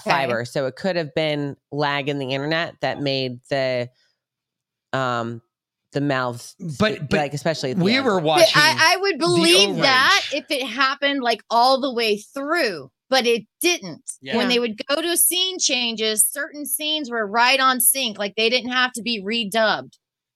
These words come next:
Speaker 1: But there were certain scenes, especially in the car,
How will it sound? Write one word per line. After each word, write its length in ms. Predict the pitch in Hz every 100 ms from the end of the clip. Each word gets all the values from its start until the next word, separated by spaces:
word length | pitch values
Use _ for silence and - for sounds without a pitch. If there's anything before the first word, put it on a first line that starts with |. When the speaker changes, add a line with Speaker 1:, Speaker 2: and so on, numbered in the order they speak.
| _ -
Speaker 1:
But 160 | 220
there 180 | 226 240
were 140 | 226
certain 560 | 226 - 262 269 269 277
scenes, 460 | - 269 262 254 226
especially 720 | 208 - 240 247 - 269 247
in 180 | 196 226
the 80 | 220
car, 640 | - 269 269 208 165 165